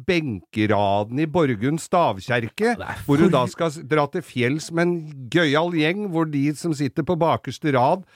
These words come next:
Speaker 1: sitter da i nitti graders vinkel på ei pute som er en centimeter skumgummi og litt dårlig stoff som nesten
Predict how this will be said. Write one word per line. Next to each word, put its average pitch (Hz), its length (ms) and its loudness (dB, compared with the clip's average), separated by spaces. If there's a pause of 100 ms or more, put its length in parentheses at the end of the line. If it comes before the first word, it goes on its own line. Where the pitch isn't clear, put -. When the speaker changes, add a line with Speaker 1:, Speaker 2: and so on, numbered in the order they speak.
(140)
Speaker 1:
sitter 147 400 -2
da 143 80 4
i 156 80 2
nitti 143 400 -4
graders 143 540 0
vinkel 123 560 -2
på 147 160 0
ei 156 80 -6
pute 160 580 -2
som 156 240 -4
er 127 300 0 (260)
en 123 340 0
centimeter 123 560 -4
skumgummi 113 640 2 (100)
og 147 160 0
litt 139 480 -6
dårlig 135 560 0
stoff - 320 -4
som 151 240 0
nesten 143 400 -4